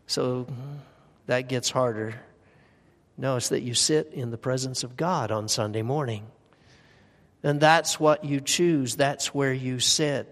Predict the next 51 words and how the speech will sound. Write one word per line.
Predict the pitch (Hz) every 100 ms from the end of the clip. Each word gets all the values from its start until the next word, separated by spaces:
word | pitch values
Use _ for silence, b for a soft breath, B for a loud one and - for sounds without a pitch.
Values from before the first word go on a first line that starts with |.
| -
And | - 131
that | 131 -
your | 139 131
attitude | 139 160 160 - 139 127
is | 123 131
an | 120
attitude | 117 123 - 123 117
of | -
praise. | - 135 117 113 113 -
And | 131 131
that | 135 131
the | 127
fruit | - 160 156
that | 151 -
comes | 139 131
out | 131 131
of | 127
our | 120 123
life | 127 139 143 127
is | 131 117 B B B -
the | 143
love | 135 147 147
and | 139 131
the | 127
joy | 139 143 143 131
and | 123
the | 123
peace | - 147 147 131
and | 127 123
the |
patience | - 151 139 - 131 -
and | 127 123
the |
kindness | 123 139 143 131 120 -
and | 127 123
the |
self-control. | 113 131 123 - 120 120 - 123 110 107 - B B B
And | 135
that | 131
we | 127
have | 123 - 156 151
our | 135 123
armor. | 117 117 123 117 113
We | 117 120
have | 120 143 135
this | 127 113
salvation, | - 131 120 117 117 110 - 120
the | 120
gospel | 131 131 139 - 139
to | 123 117
tell, | - 135 120 110